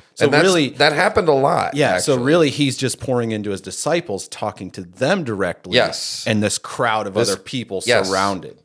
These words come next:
Speaker 2: And they, people started to gather and listen, and the people that started to gather and listen were religious leaders, other
Speaker 1: Mm-hmm.
Speaker 2: Jews, other followers, or those who were inspecting Jesus. You know, "What's this guy doing?" You know?
Speaker 1: Yeah.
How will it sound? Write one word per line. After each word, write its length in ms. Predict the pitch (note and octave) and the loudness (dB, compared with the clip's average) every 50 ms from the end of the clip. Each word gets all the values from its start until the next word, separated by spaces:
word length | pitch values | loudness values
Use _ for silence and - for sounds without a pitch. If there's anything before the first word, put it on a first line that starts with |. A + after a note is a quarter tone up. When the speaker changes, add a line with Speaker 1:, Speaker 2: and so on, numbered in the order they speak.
| _ - | _ 0
Speaker 2:
And 160 | A#2+ A#2+ B2 | 2 4 4
they, 220 | B2 A#2+ A#2+ A#2 | 4 4 4 0
people 300 | - - C3 C3 G#2+ A2+ | -2 -4 -6 -4 -4 -4
started 320 | A#2 - C3+ A2+ A2+ A2+ G#2 | -2 2 2 2 4 2 0
to 80 | A#2 G#2+ | -2 -2
gather 360 | F#2+ G#2 G#2+ A2 G#2+ A2+ A2+ | 0 2 2 4 4 2 0
and 120 | G#2+ G#2+ A#2 | 0 2 2
listen, 400 | C3 D3 A#2+ - A2+ G#2 G2+ G2+ | 2 2 2 2 0 0 0 -2
and 140 | G2+ G2+ G2 | -4 -4 -4
the 40 | F#2+ | -4
people 260 | C3 B2 A#2+ G#2 G#2 | -4 -4 -4 -4 -2
that 100 | G2 G2+ | -2 -4
started 320 | G2 - A2+ G2 F#2 F#2 F#2 | -2 0 2 2 2 0 -2
to 60 | F#2 | -4
gather 320 | F#2 F#2 F2+ F2+ F2 E2+ | -2 -2 0 0 0 -2
and 100 | E2 G#2 | -2 0
listen 560 | D#3+ G#3 - - - G#2+ G#2 G2+ G2 G2 - - _ _ _ _ _ _ _ _ _ _ _ _ _ _ _ _ _ | 2 2 2 4 2 2 2 0 -2 -6 -10 -16 _ _ _ _ _ _ _ _ _ _ _ _ _ _ _ _ _
were 120 | - F2 F2 | -10 -8 -6
religious 440 | F2 E2 D#2+ F2 G2+ G#2+ A#2 - A#2+ | -4 -4 -2 -2 -4 -4 -4 -4 -2
leaders, 600 | A2 G#2+ G#2+ G#2+ G#2+ G#2 G#2 G#2 G2+ G2 - - - - | 0 0 2 2 2 2 2 0 -2 -4 -8 -12 -10 -6
other 200 | F2+ F#2 G2+ F#2+ | -4 -4 -4 -4
Speaker 1:
Mm-hmm. 80 | G2 G#2 | -4 -4
Speaker 2:
Jews, 400 | F#2+ G2 F#2+ F#2+ F#2+ F#2+ F#2 - - - | -4 -2 -2 -4 -4 -6 -6 -8 -2 0
other 380 | G#2+ A#2 B2 B2+ B2 A#2 A2 A2+ - - | 2 2 4 4 4 2 2 0 -2 -8
followers, 880 | - - - - A#2 A2 A2+ A#2 A2 G2 F2+ F2 F2 F2 F#2+ G2 - - | -16 -4 0 2 4 4 6 6 6 4 2 2 -2 -2 -2 -4 -6 -6
or 440 | - G#2 G#2 G#2 G2 G2 G2 F#2+ - - _ _ _ _ _ _ _ _ | -2 0 0 2 2 0 0 -4 -6 -14 _ _ _ _ _ _ _ _
those 320 | - G#2+ G#2+ G#2+ G2+ - | 2 2 4 2 2 0
who 100 | - G#2+ | 0 0
were 180 | G#2 G#2 G2+ - | 2 2 2 0
inspecting 1000 | - G2 G2 F2+ - - - - A#2 A2 - - - G2 F2+ F2 G2 G2 G2 - _ _ G2 | -2 -4 -4 -2 -2 -2 0 2 2 2 2 0 -4 -6 -4 -4 -4 -6 -8 -12 _ _ _
Jesus. 680 | F#2+ F#2+ F#2 F2 F2 E2+ E2+ F2+ G#2 - - - - _ _ _ _ _ _ | -10 -6 -6 -6 -4 -2 -2 -2 -2 -2 -6 -8 -10 _ _ _ _ _ _
You 120 | - G2 G2 | -4 -2 -2
know, 300 | F2+ F2 F2+ G#2 - - _ _ | 0 -2 -2 -2 -4 -8 _ _
"What's 200 | - A#2 A#2+ - | -16 -12 -10 -8
this 120 | - - | -8 -8
guy 200 | - - G#2 F#2 | -8 -8 -10 -10
doing?" 360 | - - F2+ F2 E2 F2 F#2+ | -10 -12 -14 -14 -14 -16 -16
You 80 | F#2+ F#2 | -8 -6
know? 60 | F#2 F2+ | -4 -4
Speaker 1:
Yeah. 80 | D#2+ | -4